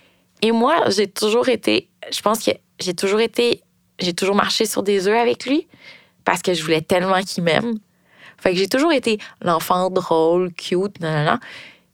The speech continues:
Et là, c'était comme s'il avait ouvert une valve en dedans de moi. Et là, je me suis mis à hurler. J'étais dans mon bureau à la maison, assise sur une chaise de bureau peu confortable,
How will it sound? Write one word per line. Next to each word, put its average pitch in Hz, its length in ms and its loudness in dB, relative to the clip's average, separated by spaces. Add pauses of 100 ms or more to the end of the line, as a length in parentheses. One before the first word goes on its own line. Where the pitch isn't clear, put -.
(120)
Et 185 160 2
là, 180 400 2 (1500)
c'était - 220 -2
comme 185 260 0
s'il 175 280 -2
avait 156 220 2
ouvert 165 380 2
une 160 140 -4
valve 160 440 2
en 160 100 -2
dedans 156 220 -4
de - 60 -6
moi. 151 220 -4 (260)
Et 170 80 0
là, 170 100 2
je 175 140 -2
me 160 100 -4
suis 175 260 -4
mis 185 320 -2
à - 180 -2 (100)
hurler. 185 560 -2 (1400)
J'étais - 220 0
dans 170 140 2
mon 160 140 0
bureau 175 440 2
à - 140 4
la 160 120 4
maison, 156 460 0 (440)
assise - 380 -4
sur 170 160 -2
une 165 140 -2
chaise 170 400 0
de 170 80 -2
bureau 170 400 0 (120)
peu 185 160 0
confortable, 185 760 0